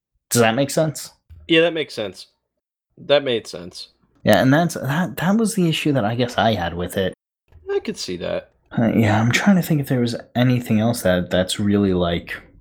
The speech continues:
Speaker 1: up top. I don't know, like, some of the stuff that's come out just hasn't, I guess hasn't really done it for me. Like, you know, Life Debt,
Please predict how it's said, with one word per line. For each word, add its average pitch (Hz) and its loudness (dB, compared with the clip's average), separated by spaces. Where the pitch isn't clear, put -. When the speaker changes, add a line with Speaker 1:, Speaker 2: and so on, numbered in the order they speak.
Speaker 1:
up - 4
top. - -6
I 147 6
don't 170 4
know, 151 0
like, 117 -2
some 170 4
of 196 4
the 156 0
stuff - -2
that's - -4
come 104 -2
out 98 -2
just - -6
hasn't, 98 0
I - 2
guess 220 2
hasn't 151 -2
really 117 2
done 95 0
it 104 -2
for - -2
me. 127 2
Like, 110 0
you 143 4
know, 131 4
Life 156 -2
Debt, 165 -2